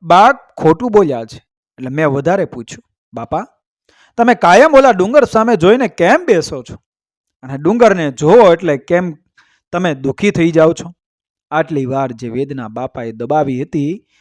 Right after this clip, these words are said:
એ આંખોમાંથી નીકળી ગઈ અને ભીખાબાની આંખોમાંથી ચોધાર આંસુ વહેવા લાગ્યા. "કંઈ નહીં દીકરા, એ તો નસીબના ખેલ છે, હશે જેવી હરીની મરજી." અને બાપા પાછા ફળિયાના,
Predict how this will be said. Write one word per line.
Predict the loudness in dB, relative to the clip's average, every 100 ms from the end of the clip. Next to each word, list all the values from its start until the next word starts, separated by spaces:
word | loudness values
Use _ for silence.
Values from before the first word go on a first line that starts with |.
| _ _
એ | 0
આંખોમાંથી | 2 4 4 4 2 -2
નીકળી | -2 0 0 0
ગઈ | -4 -10 -14 _ _ _ _ _ _ _ _ -6
અને | -2
ભીખાબાની | 0 2 4 6 6 6 4 0 _ _ -10 -4
આંખોમાંથી | 0 0 0 -4 -4 -8 -10
ચોધાર | -8 -2 2 2 2 0 -6 -10
આંસુ | -12 -12 -12
વહેવા | -10 -10 -12 -14 -16
લાગ્યા. | -16 -20 -20 _ _ _ _ _ _
"કંઈ | -2 0
નહીં | -2 -8
દીકરા, | -10 -8 -10 -12 _ _ _ _ _ _ 0
એ | 2
તો | 2
નસીબના | 0 -6 -6 -6 -6 -8
ખેલ | -10 -8 -8 -8
છે, | -14 -20 _ _ _ _ _ _ -4
હશે | 0 4 4 2 -4 _ _
જેવી | -2 0 0
હરીની | -4 -6 -8 -10
મરજી." | -12 -14 -14 -18 _ _ _ _ _ _ _ _ -4
અને | -2
બાપા | 2 2 4 2
પાછા | 2 0 -2
ફળિયાના, | -6 -8 -6 -6 -8 -12 -12